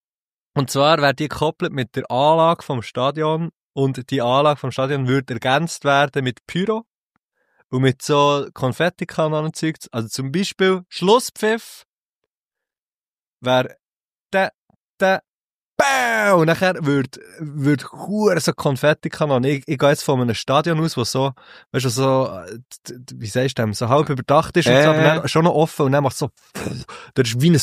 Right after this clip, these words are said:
Speaker 1: Dach voll Kon-, Konfetti.
Speaker 2: Okay.
Speaker 1: Hure krass. Wirklich so.
Speaker 2: Ja.
Speaker 1: Also, weißt du, so Champions League Final.
Speaker 2: Ja.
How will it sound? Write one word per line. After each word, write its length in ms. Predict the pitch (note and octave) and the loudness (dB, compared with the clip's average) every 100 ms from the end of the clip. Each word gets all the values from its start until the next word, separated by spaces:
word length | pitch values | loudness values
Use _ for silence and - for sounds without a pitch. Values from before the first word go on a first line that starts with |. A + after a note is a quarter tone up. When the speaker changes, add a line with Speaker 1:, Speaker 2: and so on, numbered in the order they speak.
| - - | 0 -2
Speaker 1:
Dach 280 | G#2+ - | -2 -2
voll 200 | - B2+ - | -2 -2 -2
Kon-, 260 | A#2 G#2+ | -4 -6
Konfetti. 600 | G#2 - G2 G2+ G2 - A2 | -6 -4 -4 -4 -10 -10 -10
Speaker 2:
Okay. 840 | A2 - G2 - A#2 C#3+ F#3+ F3 | -8 -10 -12 -10 -10 -4 0 4
Speaker 1:
Hure 560 | D3+ C3 B2 A#2 G#2 G#2 | 4 2 0 0 -2 -6
krass. 640 | - - - - - - _ | -10 -12 -14 -16 -20 -20 _
Wirklich 260 | A#2 A#2 - | -4 -4 -2
so. 260 | - A#2 F#2+ | 2 2 0
Speaker 2:
Ja. 360 | G#2+ G#2 G#2+ - G#2 _ _ | -4 -2 0 -2 -10 _ _
Speaker 1:
Also, 260 | A#2+ G#2 G#2+ | -2 0 2
weißt 240 | A#2 - | 2 -2
du, 40 | A#2 _ _ - | -12 _ _ -10
so 500 | C#3 B2 B2 A#2+ _ _ - | -2 0 0 -2 _ _ -2
Champions 560 | A#2+ B2 C3+ C3+ B2 | 0 0 0 -4 -4
League 220 | C3+ B2+ - | -4 -4 -4
Final. 640 | C3+ B2 G2+ D#2+ E2 D#2 - _ _ - | -4 -2 -2 -4 -6 -12 -18 _ _ 0
Speaker 2:
Ja. 180 | A#2+ | 0